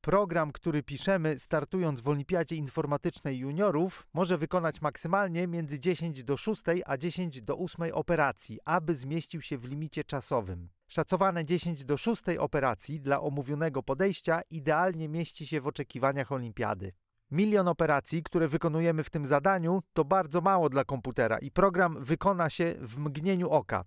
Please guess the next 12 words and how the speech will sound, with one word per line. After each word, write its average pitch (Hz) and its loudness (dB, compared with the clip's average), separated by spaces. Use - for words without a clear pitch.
Co 165 4
prawda, 143 2
operacja 170 2
operacji 156 0
nierówna, 139 2
ale 131 2
zwykle, 127 2
jeśli 147 -2
ze 135 0
zgrubnych 160 -2
obliczeń 151 0
wynika, 143 0